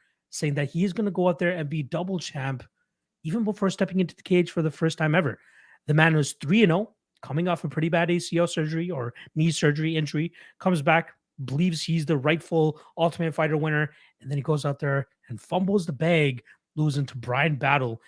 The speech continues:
in his U F C debut. But goddamn, his, his level of confidence or cockiness, depending on how you wanna view it, was way too high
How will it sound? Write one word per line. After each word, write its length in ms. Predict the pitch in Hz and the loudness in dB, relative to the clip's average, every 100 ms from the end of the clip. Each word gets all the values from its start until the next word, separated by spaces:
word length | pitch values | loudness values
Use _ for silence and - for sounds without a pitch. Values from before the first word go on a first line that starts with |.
| _ | _
in 80 | 143 | -4
his 160 | 135 117 | -4 -2
U 100 | 135 | -4
F 60 | |
C 140 | - 135 | -4 -2
debut. 460 | 135 123 131 131 - _ _ - | 0 0 0 -2 -4 _ _ -12
But 160 | - - | -8 2
goddamn, 560 | 196 220 139 170 147 | 6 6 6 4 4
his, 400 | 117 180 240 180 - | 4 4 4 2 -2
his 340 | 202 262 190 | 0 0 2
level 240 | 226 208 | 0 2
of 100 | 208 | 0
confidence 760 | - 220 208 170 156 151 - - _ _ - | 2 2 2 2 0 0 -4 -10 _ _ -2
or 120 | 170 | -2
cockiness, 800 | 202 220 233 - 180 147 139 - _ - | -2 -2 -2 0 0 0 -2 -8 _ -12
depending 340 | 143 165 190 180 | -8 -6 -4 -2
on 60 | |
how 100 | 175 | 0
you 120 | 185 | 2
wanna 180 | 180 175 | 2 0
view 240 | 151 185 151 | 0 2 0
it, 180 | 123 - - _ - | -2 -12 -20 _ -6
was 240 | 135 117 | -6 -6
way 320 | 120 165 262 | -4 0 0
too 240 | 247 247 254 | -2 0 0
high 540 | - 208 180 143 135 | 2 4 4 4 0